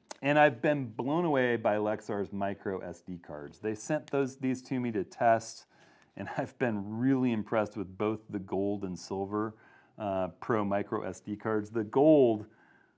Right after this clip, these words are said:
shoots at two hundred eighty mega-, uh, reads at two hundred eighty megabytes a second and writes at a hundred and eighty megabytes a second.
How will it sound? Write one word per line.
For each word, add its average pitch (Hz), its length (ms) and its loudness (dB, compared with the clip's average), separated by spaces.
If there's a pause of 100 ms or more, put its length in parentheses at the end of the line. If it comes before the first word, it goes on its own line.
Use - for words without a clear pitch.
shoots - 260 -6
at 127 140 -10
two 156 160 0
hundred 147 340 2
eighty 127 220 0
mega-, 113 360 -2
uh, 113 60 0
reads 123 340 2
at 120 120 -4
two - 100 -6
hundred 117 220 -2
eighty 110 160 -4
megabytes 104 460 -4
a 98 40 -12
second 101 480 -4
and 92 300 -8
writes 107 320 2
at 92 80 -4
a 85 40 -6
hundred 110 340 -6
and 123 60 -6
eighty 123 180 -4
megabytes 123 500 -4
a 117 40 -8
second. 135 440 -2